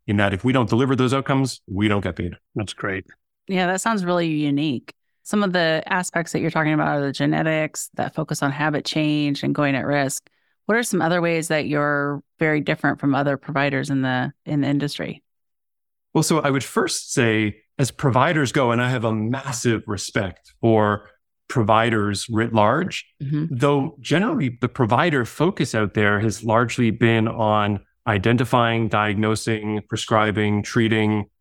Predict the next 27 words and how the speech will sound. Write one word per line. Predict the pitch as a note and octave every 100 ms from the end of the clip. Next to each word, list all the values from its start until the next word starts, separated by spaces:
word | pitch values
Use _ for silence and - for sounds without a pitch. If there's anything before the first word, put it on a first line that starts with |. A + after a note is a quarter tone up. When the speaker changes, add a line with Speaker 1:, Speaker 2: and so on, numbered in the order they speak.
| -
Speaker 1:
and | G2 G#2+
ultimately, | A2+ A2+ G#2 G#2 G2 F#2 -
you | G#2
know, | -
surgically | - B2+ A2+ A2+ A#2+
managing | A2 A2 A2 G#2 A2 G#2 G2+ G2+ _ _ _
illness. | F#3+ E3 G2 - - - -
Speaker 3:
Mm-hmm. | D#3+ F#3+ A#3
Speaker 1:
When | - A#2+
you |
think | B2 -
about | E3+ C3 G#2+
primary | - C#3+ C#3 C3+ A#2+ A2+
prevention | - A2 G2+ A2 B2 - F#2+ F#2+ G#2+ - _ -
as | A#2 G#2
a | A2 G#2+ G#2 - _ _
focus | - C#3+ D3 B2+ G#2
and | G#2+
discipline, | G#2+ F3+ D#3+ - G2+ G2 A2
it | C#3+ -
isn't | D#3 F#3 C#4 F3+ - -
really | B2 C#3+ B2+
there | A2+ B2+ C#3 G2
in | G2
any | G2+ G#2
scaled | G2+ A#2+ G#2+ G#2
way. | B2+ B2 G#2+